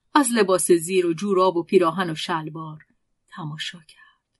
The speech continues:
لباس فوتبالش را وارسی کرد. هیچ چیزی لکه‌دار و فرسوده نبود. آیا خودش آنها را تا کرده بود یا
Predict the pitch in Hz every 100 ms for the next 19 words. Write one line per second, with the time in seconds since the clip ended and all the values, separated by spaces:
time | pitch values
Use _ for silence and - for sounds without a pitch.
0 | _ _ _ _ _ 202 160 - 170 175
1 | 160 170 156 156 - 160 156 156 156 -
2 | 160 - 160 - _ - _ _ 294 294
3 | 285 _ - - 233 208 190 175 180 196
4 | - - 202 202 220 214 202 196 180 -
5 | - 175 180 185 185 190 175 165 _ _
6 | _ _ _ _ _ _ - 160 156 156
7 | _ _ _ _ _ _ _ - 311 214
8 | 151 - 156 151 160 160 - 156 - 165
9 | 160 170 156 190 - _ _ _ _ _
10 | _ _ _ 165 151